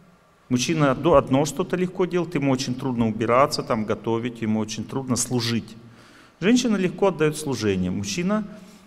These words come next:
легко отдаёт плоды своего труда. Женщина за плоды очень держится, ей, она не может это отдавать.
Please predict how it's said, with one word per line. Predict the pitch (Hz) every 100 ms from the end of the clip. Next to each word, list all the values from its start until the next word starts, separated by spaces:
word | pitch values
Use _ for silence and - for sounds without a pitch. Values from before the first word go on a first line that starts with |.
| - - - _ - -
легко | 147 147 151 220
отдаёт | - 160 170 196 - -
плоды | 170 123 147 135
своего | - 123 113 104
труда. | - 101 95 90 92 - - - _ - _ _ _ _ _ _ _ -
Женщина | 110 127 151 147 165
за | 131 127
плоды | 135 131 143
очень | 143 143 143
держится, | 117 135 117 104 - 113
ей, | 101 120 113 107 120
она | 117
не | 123
может | 135 131 - 107
это | -
отдавать. | 101 101 101 92 -